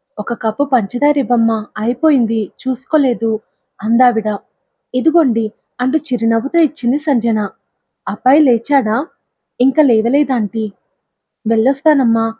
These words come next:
అంటూ ఆవిడ వెళ్ళిపోయింది. సంజన స్టవ్ ఆఫ్ చేసి గదిలోకొచ్చి, "మిథున్, ఆఫీస్కి టైమ్ అవుతుంది, లే"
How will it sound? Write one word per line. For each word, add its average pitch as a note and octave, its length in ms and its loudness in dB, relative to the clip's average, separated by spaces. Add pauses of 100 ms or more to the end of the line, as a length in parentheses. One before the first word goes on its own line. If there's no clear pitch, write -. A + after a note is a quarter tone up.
(320)
అంటూ G#3+ 220 0
ఆవిడ B3 280 2
వెళ్ళిపోయింది. A#3+ 760 0 (1120)
సంజన A#3+ 400 0
స్టవ్ A#3 360 -2
ఆఫ్ B3+ 380 0
చేసి B3 360 -2
గదిలోకొచ్చి, B3 840 -2 (400)
"మిథున్, D4+ 320 0 (400)
ఆఫీస్కి A3+ 420 0
టైమ్ B3 300 0
అవుతుంది, A#3+ 460 0
లే" B3+ 320 2